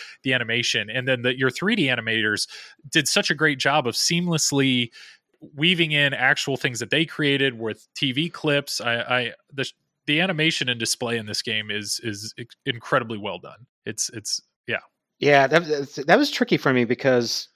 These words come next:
Speaker 2: I was like, "Hey, we got all this footage. I don't wanna use too much of the animator's time." But then there were just some things we did not have, 'cause we didn't have a-, access to all the movies. Like, and,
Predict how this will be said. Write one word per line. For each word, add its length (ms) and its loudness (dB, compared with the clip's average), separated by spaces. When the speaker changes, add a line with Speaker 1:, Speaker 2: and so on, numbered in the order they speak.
Speaker 2:
I 60 2
was 100 0
like, 120 4
"Hey, 160 6
we 80 6
got 120 8
all 100 8
this 180 0
footage. 420 6
I 80 6
don't 160 4
wanna 160 2
use 280 2
too 160 0
much 200 2
of 60 -2
the 80 0
animator's 480 2
time." 420 -2
But 200 -2
then 160 2
there 100 6
were 80 6
just 220 2
some 160 4
things 300 2
we 160 2
did 260 2
not 300 0
have, 440 2
'cause 140 -6
we 80 8
didn't 140 6
have 140 6
a-, 180 4
access 320 0
to 120 2
all 80 4
the 80 -2
movies. 420 2
Like, 320 -2
and, 400 -2